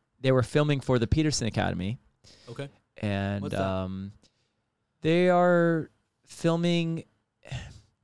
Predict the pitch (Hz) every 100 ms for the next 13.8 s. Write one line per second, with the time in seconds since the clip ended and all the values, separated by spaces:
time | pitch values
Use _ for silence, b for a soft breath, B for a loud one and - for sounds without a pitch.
0 | - 156 147 151 127 151 185 185 139 113
1 | 110 113 - 120 120 135 123 113 123 104
2 | 120 127 127 120 104 _ - 139 131 123
3 | 120 113 123 117 - - _ _ _ _
4 | _ _ _ _ _ _ _ - 139 -
5 | - 135 117 113 113 - _ _ - -
6 | 127 127 104 127 120 101 110 110 - 123
7 | - 117 - 117 113 120 117 113 110 104
8 | - B B B B 120 - 131 - 110
9 | 107 92 101 95 92 92 - 113 101 -
10 | _ - 156 143 180 - 156 143 139 117
11 | 143 - - - 151 139 151 151 135 131
12 | 123 120 110 107 127 123 123 - 127 127
13 | 127 110 113 113 110 113 104 98